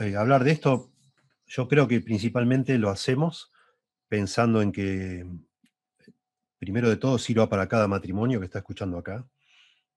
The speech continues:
Siempre nosotros, por-, porque así es como es esta relación, la más íntima de todas las relaciones humanas, siempre estamos ajustando cosas, nunca es perfecta, entonces siempre viene bien repasar principios, pensar en,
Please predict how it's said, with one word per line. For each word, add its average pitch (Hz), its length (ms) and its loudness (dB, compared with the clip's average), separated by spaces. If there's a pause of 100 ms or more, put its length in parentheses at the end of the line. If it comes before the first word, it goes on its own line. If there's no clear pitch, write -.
(100)
Siempre 92 380 -8
nosotros, 90 840 -10 (1300)
por-, 120 180 -10
porque 123 240 -6
así 127 260 0
es 117 100 2
como 104 260 0
es 101 220 0
esta 101 180 -4
relación, 98 640 -2
la 95 80 -4
más 104 240 -2
íntima 98 240 0
de 95 60 -2
todas 101 180 -2
las 92 60 -6
relaciones 92 440 -6
humanas, 95 420 -6 (600)
siempre 104 320 -6
estamos 95 400 -8
ajustando 95 520 -6
cosas, 113 320 -4
nunca 107 200 0
es 90 60 -2
perfecta, 107 580 -8 (560)
entonces 101 440 -8
siempre 101 440 -2
viene 98 220 -2
bien 104 420 -2 (640)
repasar 95 520 -2
principios, 117 1040 -4
pensar 92 420 -4
en, 85 380 -10